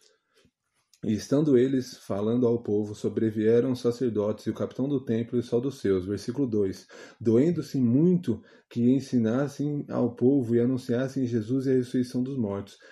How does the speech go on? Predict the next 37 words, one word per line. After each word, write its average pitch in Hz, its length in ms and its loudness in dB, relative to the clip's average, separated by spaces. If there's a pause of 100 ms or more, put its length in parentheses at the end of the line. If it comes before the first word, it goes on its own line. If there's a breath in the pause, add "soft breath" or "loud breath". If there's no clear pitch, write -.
e 113 60 -2
lançaram 117 540 0
mão 143 180 -2
deles, 98 440 -2 (200 soft breath)
e 113 60 2
os 113 140 2
encerraram 120 520 0
na 120 140 0
prisão 110 380 -2
até 139 280 -4
o 143 120 2
dia 120 240 -2
seguinte, 107 580 -4
pois 110 300 -2
já 104 160 -4
era 113 420 -4 (320 soft breath)
tarde." 95 500 -4 (180 soft breath)
Versículo 107 420 -2
quatro. 131 400 0
"Muitos, 156 440 0
porém, 143 460 2
dos 139 180 -4
que - 140 -4
ouviram 143 460 0
a 147 40 -6
palavra 139 440 -4
creram, 143 640 0 (280 loud breath)
e 117 80 2
chegou 120 480 2
o 139 60 2
número 143 340 4
desses 117 480 -2
homens 135 380 0
a 120 100 -2
quase 139 600 -6
cinco 151 560 -6
mil." 127 420 -2